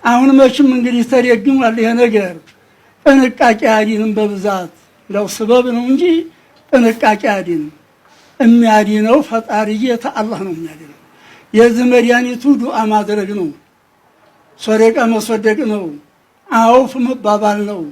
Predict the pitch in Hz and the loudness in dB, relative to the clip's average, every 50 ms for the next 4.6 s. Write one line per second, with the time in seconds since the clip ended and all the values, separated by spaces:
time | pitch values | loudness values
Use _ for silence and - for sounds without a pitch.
0 | - _ _ _ _ _ _ _ - - 247 - 226 247 240 226 226 - - 233 | -16 _ _ _ _ _ _ _ -4 -4 -2 -2 -2 -2 -2 -4 -6 -6 -6 -4
1 | 226 233 220 202 - _ _ _ _ _ _ _ _ 202 208 233 269 269 269 285 | -2 -2 -2 -4 -6 _ _ _ _ _ _ _ _ 0 4 4 4 4 2 -2
2 | 226 214 - 294 220 190 165 160 160 _ _ _ _ _ _ _ - _ _ _ | -6 -4 -4 -8 -8 -8 -12 -12 -14 _ _ _ _ _ _ _ -20 _ _ _
3 | - 214 233 240 269 269 226 233 269 285 277 254 269 269 262 247 226 240 247 233 | -2 0 4 6 6 4 4 4 2 2 4 4 4 4 4 0 0 2 4 4
4 | 240 254 233 226 247 254 226 226 214 214 220 226 | 4 4 2 2 0 2 2 2 2 2 0 0